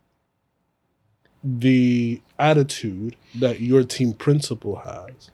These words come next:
the face of the Scuderia, which is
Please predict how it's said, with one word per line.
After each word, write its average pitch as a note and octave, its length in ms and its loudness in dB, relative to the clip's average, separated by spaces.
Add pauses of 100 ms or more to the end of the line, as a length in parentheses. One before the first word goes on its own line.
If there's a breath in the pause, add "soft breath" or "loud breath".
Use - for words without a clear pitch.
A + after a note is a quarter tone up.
(160)
the B2 120 -2
face - 580 -4 (160)
of G#2+ 260 -8 (640 soft breath)
the A#2 80 -2
Scuderia, A2+ 840 0 (2250)
which B2+ 300 -2
is B2 400 0